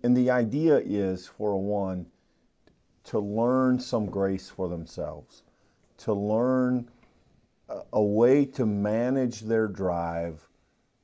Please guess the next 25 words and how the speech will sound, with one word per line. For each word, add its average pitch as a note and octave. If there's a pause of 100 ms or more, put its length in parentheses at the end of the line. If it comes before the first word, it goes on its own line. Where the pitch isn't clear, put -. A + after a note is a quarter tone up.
that G2
allows G2
them F#2+ (140)
some F#2
freedom, B2 (640)
some G2
enjoyment. G2 (800)
Because B2+
when B2+
you're A#2
wrapped A#2+
around G#2+
this G2+
idea F#2
of F2+
perfection, G#2+
it's F#2+
very G#2
hard G2
to G2
enjoy F#2+
what G#2+
you're F#2+
doing, G#2
even B2